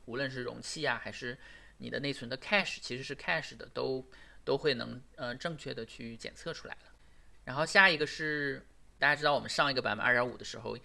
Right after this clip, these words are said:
呃，引入了，呃，能 show queries，就是你现在 ongoing 的 query 可以 show 出来，并且能够用 queue 这个语句，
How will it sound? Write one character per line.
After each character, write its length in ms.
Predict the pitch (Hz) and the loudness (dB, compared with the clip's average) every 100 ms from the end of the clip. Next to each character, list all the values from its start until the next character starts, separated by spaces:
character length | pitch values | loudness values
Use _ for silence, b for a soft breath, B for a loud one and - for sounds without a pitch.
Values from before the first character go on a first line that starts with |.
| B B B - | B B B -4
呃， 200 | 113 117 | -2 0
引 220 | 117 - | -2 -4
入 180 | 127 135 | -2 2
了， 420 | 127 117 117 - | 2 2 0 -4
呃， 340 | - - - - - - | -6 -6 -8 -12 -20 -8
能 120 | - | -4
show 440 | 127 - 196 147 - - - | 2 6 6 4 -2 -18 2
queries， 440 | 165 165 135 - | 8 8 8 2
就 120 | - | -8
是 60 | 131 | -6
你 120 | 123 | -6
现 160 | 107 151 | -4 0
在 80 | 156 | 2
ongoing 380 | 156 180 190 | 2 4 4
的 80 | 143 | 2
query 260 | - 127 - | 4 4 4
可 60 | 139 | 0
以 60 | |
show 200 | 127 185 | 0 0
出 140 | 156 - | 0 -4
来， 80 | |
并 160 | - 165 | -4 -4
且 140 | - | -4
能 180 | 101 - | -4 -2
够 140 | 127 139 | 0 0
用 180 | 139 | 0
queue 340 | 135 - 226 165 | -4 4 6 6
这 120 | 113 | 4
个 80 | 107 | 0
语 100 | 101 | -2
句， 320 | - 117 110 | -6 -8 -8